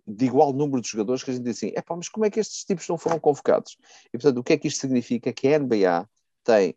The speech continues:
uma capacidade de reproduzir e, e, e, e adquirir talento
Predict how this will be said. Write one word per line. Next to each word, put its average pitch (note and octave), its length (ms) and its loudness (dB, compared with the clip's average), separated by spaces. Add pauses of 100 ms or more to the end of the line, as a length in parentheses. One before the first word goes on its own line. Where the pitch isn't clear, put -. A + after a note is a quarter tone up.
(100)
uma G2+ 180 -2
capacidade A2 800 -2
de G2 80 -8
reproduzir A2+ 920 -4 (200)
e, F2+ 420 0
e, E2 460 -2
e, D2 840 -6
e - 20 8
adquirir G#2+ 420 0
talento G2+ 680 -2